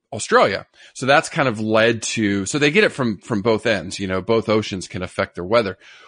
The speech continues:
This is what's crazy, Angie. This is what I think scientists are just kind of, their eyes are, are huge,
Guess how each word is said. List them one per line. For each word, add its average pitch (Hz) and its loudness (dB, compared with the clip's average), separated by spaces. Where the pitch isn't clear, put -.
This 156 2
is 127 -4
what's 110 -4
crazy, 98 -4
Angie. 92 -12
This 185 0
is 139 -4
what 107 2
I 110 -8
think 113 -6
scientists 107 -2
are 92 -6
just - -10
kind 98 -6
of, 90 -10
their 92 -6
eyes 95 -2
are, 95 -14
are 101 -8
huge, 147 -2